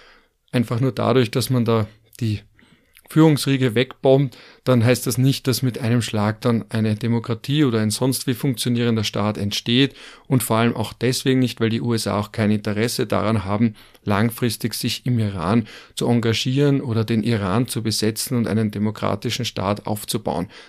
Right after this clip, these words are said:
Weil, und da sind wir einmal mehr bei Donald Trump, genau das ist ja Teil seiner Kampagne von Anfang an, also schon bei der ersten Amtszeit gewesen, dass er nicht Unsummen ausgeben will, um andere Staaten aufzubauen, sondern das Geld zu Hause verwenden will.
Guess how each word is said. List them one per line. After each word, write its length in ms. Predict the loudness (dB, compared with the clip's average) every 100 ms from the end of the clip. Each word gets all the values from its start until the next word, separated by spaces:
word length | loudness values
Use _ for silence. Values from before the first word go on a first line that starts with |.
| -14 -4
Weil, 280 | 2 2 2
und 180 | -2
da 60 | -4
sind 200 | -2 -2
wir 160 | -4 -2
einmal 260 | 0 2
mehr 280 | 2 2 0
bei 120 | 0
Donald 320 | 0 0 0
Trump, 300 | -2 -2 -2 -4 -16 -20 -8
genau 260 | 0 2 2
das 480 | 0 0 0 -4 -4
ist 200 | -4 0
ja 100 | 0
Teil 420 | -2 -2 0 0
seiner 380 | 0 0 2 0
Kampagne 600 | -2 -4 -2 0 0 0
von 160 | -2 -4
Anfang 360 | -2 -2 0 0
an, 120 | 0
also 220 | -2 -4
schon 300 | -4 -2 -4 -8 -16 -4
bei 80 |
der 160 | -2 2
ersten 340 | 2 2 -2
Amtszeit 500 | -2 -2 0 0 0
gewesen, 520 | -2 -2 0 2 2 -2 -6 -20 _
dass 200 | -2 0
er 160 | 2 2
nicht 500 | 4 2 0 -10 -16 -20 -12 2
Unsummen 580 | 6 6 6 4 4
ausgeben 640 | 4 2 0 0 2 2 2
will, 260 | 2 0
um 260 | 0 -2 -2 -6 -12
andere 400 | 0 2 4 4
Staaten 460 | 2 2 2 2 0
aufzubauen, 720 | 2 0 0 -2 2 2 2
sondern 260 | 2 2 2
das 200 | 0 -2
Geld 240 | -2 0
zu 160 | -4 -2
Hause 260 | 0 0 -2
verwenden 1080 | -2 -2 -4 _ _ _ 4 4 4 0 2
will. 220 | 2